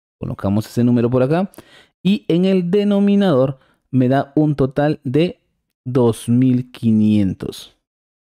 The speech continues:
Al multiplicar cinco por diez por cincuenta. Y la división de estos números me da como resultado noventa y seis.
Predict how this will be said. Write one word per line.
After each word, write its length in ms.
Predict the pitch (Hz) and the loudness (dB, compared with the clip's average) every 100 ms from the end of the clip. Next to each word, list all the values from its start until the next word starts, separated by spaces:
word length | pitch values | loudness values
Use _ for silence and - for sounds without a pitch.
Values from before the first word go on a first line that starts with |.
| _ | _
Al 80 | 127 | 0
multiplicar 680 | 131 123 120 113 110 135 147 | 0 0 0 0 0 -2 -4
cinco 600 | - 104 98 123 - _ | -2 -2 0 -4 -6 _
por 180 | 101 95 | -4 0
diez 320 | 101 110 - _ _ _ _ _ _ _ | 0 0 -4 _ _ _ _ _ _ _
por 140 | - 110 | -6 -6
cincuenta. 680 | - 104 - - - - _ _ _ _ _ _ _ | -2 -2 0 -4 -6 -12 _ _ _ _ _ _ _
Y 80 | 180 | -2
la 80 | 214 | 0
división 460 | 226 139 - 135 127 | 2 0 0 0 2
de 100 | 120 | 0
estos 240 | - 123 | 0 0
números 440 | 175 185 135 139 | 2 2 0 0
me 120 | 110 110 | 0 0
da 120 | 113 | 0
como 240 | 135 143 | 0 0
resultado 600 | 143 135 117 135 131 131 | 0 0 0 0 0 0
noventa 920 | 120 131 143 151 147 135 131 127 127 123 | 0 0 2 2 0 2 2 0 0 0
y 120 | 117 | 0
seis. 520 | - 107 117 - - | -2 -4 -4 -10 -18